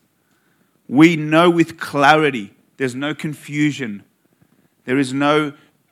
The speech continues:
God is not the author of confusion. We don't wonder about. Now, I will say this. Sometimes, if you're having, you've had a dream and it was, it seems significant, sometimes the meaning of the dream might take some time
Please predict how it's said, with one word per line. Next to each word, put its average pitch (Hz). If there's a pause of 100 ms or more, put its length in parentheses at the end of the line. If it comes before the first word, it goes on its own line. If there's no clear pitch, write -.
(100)
God 156
is 151
not 151
the 170
author 147
of 123
confusion. 123
We 127
don't 147
wonder 151
about. 135
Now, 156
I 156
will 208
say 165
this. 139 (340)
Sometimes, 160 (420)
if 151 (500)
you're 139
having, 147
you've 135
had 143
a 143
dream 123 (540)
and 131
it 123
was, -
it 131
seems 170
significant, 139 (180)
sometimes 175
the 143
meaning 160
of 131
the 139
dream 139
might 156
take 165
some 139
time 156